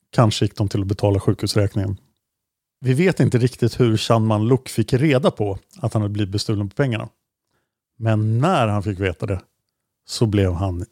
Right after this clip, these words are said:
jätte, jättearg. Han ställde Fan Manier mot väggen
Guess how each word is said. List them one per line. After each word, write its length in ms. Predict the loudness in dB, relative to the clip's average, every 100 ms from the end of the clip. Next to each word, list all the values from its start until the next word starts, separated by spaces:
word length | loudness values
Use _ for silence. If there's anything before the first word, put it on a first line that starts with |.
| -16
jätte, 840 | -12 -2 0 0 _ _ -6 -6 -8 _ _ _ -8
jättearg. 1040 | -4 -4 -4 -8 -8 -8 -2 0 0 -6 -10 _ _ _ _ _ _ _ _
Han 140 | -2
ställde 320 | 0 2 2 0
Fan 200 | 0 2
Manier 240 | 2 2
mot 160 | 2 2
väggen 380 | 2 2 0